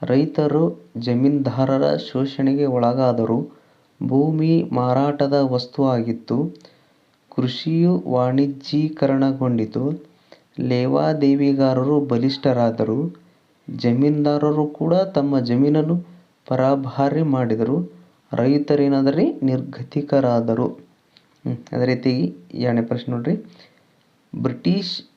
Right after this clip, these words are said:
ಇದು ಸಾರಿ, ಭಾರತದಲ್ಲಿ ಬ್ರಿಟಿಷ್ ಶಿಕ್ಷಣ ಪದ್ಧತಿ ಬೀರಿದ ಪರಿಣಾಮಗಳನ್ನು ವಿವರಿಸಿ ಅಂತ ಕೊಟ್ರ. ನೋಡ್ರಿ, ಇವು ಎಲ್ಲ ಪಾಯಿಂಟ್ಸ್ ಈ ರೀತಿನ ಬರೀಬೇಕ್ರಿ. ಭಾರತೀಯರು ಆಧುನಿಕತೆ,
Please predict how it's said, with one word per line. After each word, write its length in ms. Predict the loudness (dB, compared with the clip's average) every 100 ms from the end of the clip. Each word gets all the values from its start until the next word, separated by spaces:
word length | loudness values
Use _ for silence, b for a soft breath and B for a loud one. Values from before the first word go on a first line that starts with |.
| _
ಇದು 220 | -4 -4 -6
ಸಾರಿ, 440 | -6 -6 -6 -4
ಭಾರತದಲ್ಲಿ 640 | 0 0 0 0 0 0 0
ಬ್ರಿಟಿಷ್ 300 | 0 2 2
ಶಿಕ್ಷಣ 320 | 0 2 0
ಪದ್ಧತಿ 480 | 0 -2 -2 0 -2
ಬೀರಿದ 300 | 0 0 0
ಪರಿಣಾಮಗಳನ್ನು 840 | -2 0 2 2 2 2 2 2
ವಿವರಿಸಿ 360 | 2 0 -2 -4
ಅಂತ 160 | -4 -2
ಕೊಟ್ರ. 280 | -2 -2 -4 -8 B B B B -6
ನೋಡ್ರಿ, 220 | -4 -2
ಇವು 380 | 0 0 -2 -4
ಎಲ್ಲ 160 | -4 -2
ಪಾಯಿಂಟ್ಸ್ 400 | 0 -2 -2 -2
ಈ 100 | 0
ರೀತಿನ 320 | 0 2 0
ಬರೀಬೇಕ್ರಿ. 600 | 2 0 0 0 -4 -6 b b b b -10 -8
ಭಾರತೀಯರು 960 | -2 0 0 2 4 4 4 0 -4 -10 b b _
ಆಧುನಿಕತೆ, 880 | -4 -2 0 4 4 2 -2 0 -4